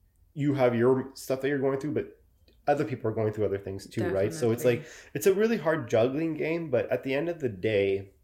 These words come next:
Speaker 1: what's important is that, like,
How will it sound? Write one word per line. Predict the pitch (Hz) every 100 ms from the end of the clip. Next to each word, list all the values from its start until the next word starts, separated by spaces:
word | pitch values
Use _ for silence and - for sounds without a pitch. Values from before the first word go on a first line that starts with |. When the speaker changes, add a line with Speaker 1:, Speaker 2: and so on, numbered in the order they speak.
| _ _ _ _ _ _ _ _
Speaker 1:
what's | - 123
important | 127 117 131 127 117
is | 110 -
that, | 98 95 98
like, | 98 - -